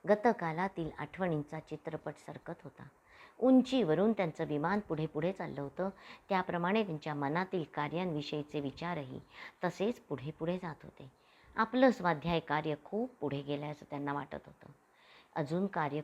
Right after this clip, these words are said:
खूप बाकी उरलंय ह्याची स्पष्ट जाणीवही होत होती. आपल्या कार्याला आरंभ झाला, अंत नाही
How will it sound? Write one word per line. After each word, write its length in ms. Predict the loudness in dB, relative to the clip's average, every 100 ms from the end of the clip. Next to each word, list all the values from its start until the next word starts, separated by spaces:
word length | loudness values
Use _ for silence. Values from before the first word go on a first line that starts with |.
| -6
खूप 200 | -8 -2
बाकी 420 | 0 0 0 0
उरलंय 400 | 2 0 -2 -4 -8 -20 -8
ह्याची 280 | -8 -6 -8
स्पष्ट 480 | -4 -4 -4 -6
जाणीवही 680 | -4 -2 0 0 0 0 0 -2
होत 80 | -8 -10
होती. 240 | -12 -14 -18 _ -20 -8
आपल्या 360 | -4 0 4 4
कार्याला 500 | 4 2 4 4 4 2
आरंभ 380 | 2 2 2 0
झाला, 340 | -4 -8 -12 -14 -20 -6
अंत 320 | 0 2 2 2
नाही 280 | 0 -2 -6